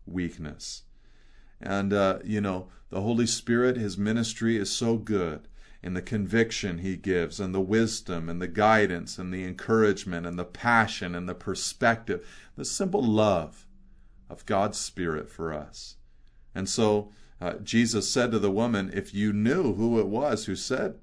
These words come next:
this to you, you would have asked him." And we ought to ask the Lord to bless us with his living water.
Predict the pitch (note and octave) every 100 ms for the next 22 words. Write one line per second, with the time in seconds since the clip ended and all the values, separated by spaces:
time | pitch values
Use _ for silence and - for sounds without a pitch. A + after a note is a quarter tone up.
0 | - F2 F#2 - F2+ F2 - F#2+ B2+ C#3
1 | A#2+ G#2+ G#2 G2+ - G2 F#2+ - - -
2 | D#2 D2 D#2+ D#2+ G#2 A2 G2 G2+ E2+ -
3 | E2+ E2 - G2+ G#2+ A#2 - - - -
4 | - F#2+ F#2 E2+ E2 D#2 - - - -
5 | - F2 E2 F#2+ F#2+ - F2 D#2+ D#2+ -
6 | - - - - F2+ F#2 G2 F#2+ F2 F2
7 | E2+ E2+ E2 D#2+ E2 E2 D#2+